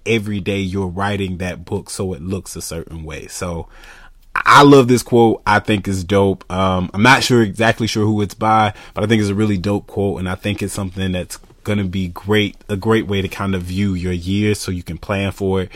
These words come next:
and you can execute it and make sure it happens. So make sure that you guys do that. As always, guys, we thank you guys so much for listening to Brunch Cult-, Culture. We thank you guys for rocking with it. We have some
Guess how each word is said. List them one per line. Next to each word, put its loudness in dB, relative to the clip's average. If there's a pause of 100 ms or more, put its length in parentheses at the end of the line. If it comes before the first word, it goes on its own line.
(300)
and -4
you -2
can -6
execute -6
it -2
and -4
make -6
sure -8
it -8
happens. -8
So -10 (400)
make 4
sure 2
that -2
you 0
guys 6
do 0
that. 0 (100)
As 2
always, 0
guys, 0
we -6
thank -6
you -8
guys -4
so 0
much -2
for -8
listening -4
to -4
Brunch -6
Cult-, -4
Culture. 0
We -4
thank -6
you -8
guys -2
for -12
rocking 0
with -2
it. -6
We -4
have -2
some -8